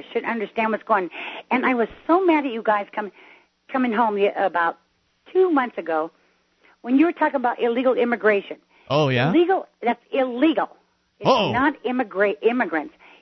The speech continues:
Speaker 1: Yes, I'm my parents', uh, three generations back immigrated to the United States.
Speaker 2: Mm-hmm.
Speaker 1: Okay. The problem is,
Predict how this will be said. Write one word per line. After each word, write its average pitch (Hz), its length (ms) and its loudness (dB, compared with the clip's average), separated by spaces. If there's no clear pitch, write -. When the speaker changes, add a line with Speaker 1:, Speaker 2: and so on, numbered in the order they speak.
Speaker 1:
Yes, 233 260 2
I'm 240 240 -4
my 220 220 -2
parents', 233 460 -4
uh, 170 320 0
three 269 180 2
generations 226 600 -2
back 202 320 2
immigrated 214 600 -2
to 214 60 -6
the 202 60 -4
United 190 340 0
States. 156 280 2
Speaker 2:
Mm-hmm. 139 480 -14
Speaker 1:
Okay. - 440 0
The 196 120 -4
problem 339 560 0
is, 180 300 -2